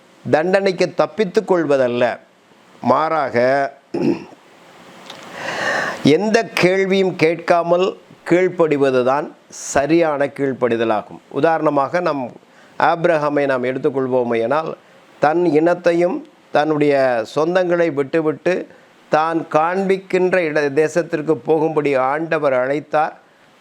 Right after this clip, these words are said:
அவன் அப்படியே கீழ்ப்படிந்து எந்த கேள்வியும் கேட்காமல் ஆண்டவர் சொன்ன தேசத்திற்கு அவன் போனான் என்று பார்க்கும்.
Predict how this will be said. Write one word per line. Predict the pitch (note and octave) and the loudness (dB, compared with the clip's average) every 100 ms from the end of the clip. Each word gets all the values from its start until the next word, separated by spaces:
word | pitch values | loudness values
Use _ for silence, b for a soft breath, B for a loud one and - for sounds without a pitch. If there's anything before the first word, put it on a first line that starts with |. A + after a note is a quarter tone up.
| - | -4
அவன் | B2 C3 D#3+ F3+ - - | -2 2 2 0 -4 -2
அப்படியே | C3+ - D#3 D#3 E3 F3 | -2 0 2 4 2 0
கீழ்ப்படிந்து | D#3+ D#3+ D3+ D3 C#3 C#3 D3+ E3+ - - | -2 -4 -2 -4 -4 -2 0 -2 -4 -8
எந்த | B2+ C#3+ F#3 G3 | -2 0 2 0
கேள்வியும் | E3+ D3 E3 E3 E3 D#3 C#3+ | -2 -2 0 2 2 0 0
கேட்காமல் | C3+ C3+ - C#3 C3+ D#3+ - - _ - - - - | -4 -2 0 0 0 -4 -4 -16 _ -10 -10 -6 -2
ஆண்டவர் | C#3+ F3+ E3+ E3 D3+ | 0 2 2 2 0
சொன்ன | C#3 D3+ | 0 0
தேசத்திற்கு | C3 C3+ C3 C3 C3+ B2 | 0 0 -2 -4 -4 0
அவன் | B2+ B2 A#2 | 0 0 -2
போனான் | A#2+ B2 B2 B2 | 0 0 2 0
என்று | A2 A2 | -4 -6
பார்க்கும். | A2+ G2+ - | -4 -4 -6